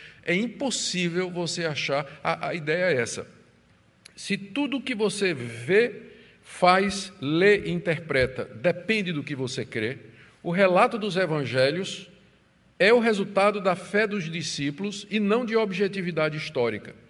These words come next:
Como os evangélicos são as un-, os evangelhos são as únicas fontes que nós temos a respeito de Jesus Cristo, e elas expressam a fé da igreja,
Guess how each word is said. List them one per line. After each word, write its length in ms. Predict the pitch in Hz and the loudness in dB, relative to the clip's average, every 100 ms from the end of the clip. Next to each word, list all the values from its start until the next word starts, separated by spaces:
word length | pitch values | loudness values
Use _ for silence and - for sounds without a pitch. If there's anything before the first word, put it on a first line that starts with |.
| _ - - _ _ | _ -20 -20 _ _
Como 260 | 302 330 277 | 0 0 2
os 100 | 220 | 2
evangélicos 760 | 196 175 131 170 160 131 151 | 2 0 2 4 4 0 -6
são 200 | 196 185 | -4 -2
as 180 | 175 147 | -2 -2
un-, 160 | 233 202 | -2 -2
os 140 | 147 160 | -2 0
evangelhos 580 | 160 147 160 156 127 | 0 2 4 4 0
são 140 | - 190 | -4 -4
as 200 | 165 156 | -2 -2
únicas 400 | 294 302 247 - | -2 0 -2 -2
fontes 460 | - 180 160 165 | -4 -2 -2 -6
que 80 | - | -8
nós 240 | 156 135 - | -4 -4 -4
temos 340 | 139 117 113 | -6 -6 -4
a 60 | 135 | -4
respeito 520 | 135 - - 185 143 | -6 -6 0 0 -2
de 100 | 135 | -8
Jesus 380 | 120 120 104 - | -4 -4 -4 -8
Cristo, 340 | 123 123 - - - - - | -6 -6 -10 -18 -20 -18 2
e 120 | 254 | 6
elas 420 | 233 220 - - - - - | 6 4 0 -8 -18 -10 -4
expressam 840 | 208 - - 240 247 233 220 202 | -4 -4 0 2 2 2 2 2
a 80 | 165 | 2
fé 360 | - - 190 | 0 2 2
da 200 | 175 160 | 4 2
igreja, 580 | 139 113 120 113 113 175 | 2 0 0 0 -2 -8